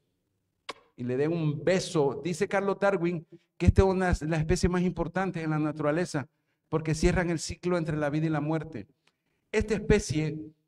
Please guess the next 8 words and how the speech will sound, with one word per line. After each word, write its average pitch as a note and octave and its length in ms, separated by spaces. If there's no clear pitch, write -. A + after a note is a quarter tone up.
que F3 140
solo A3+ 260
necesitas G#3+ 800
tenerla G#3 380
en G3+ 60
un G3+ 100
espacio G3 400
oscuro, A3+ 460